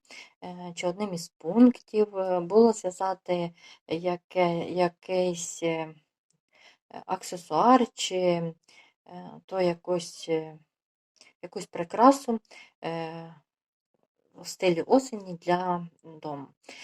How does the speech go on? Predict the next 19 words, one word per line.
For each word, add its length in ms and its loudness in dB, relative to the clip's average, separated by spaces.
І 80 -8
ось 320 8
я 340 -4
знайшла 680 -4
деякі 520 0
картинки, 680 6
деякі, 720 -2
е, 220 0
схемки, 500 0
листочки, 760 0
квіточок, 600 4
і 100 -10
хочу 480 6
зв'язати, 880 0
е, 460 -4
один 380 -6
якийсь 300 -8
певний 360 2
виріб. 340 -2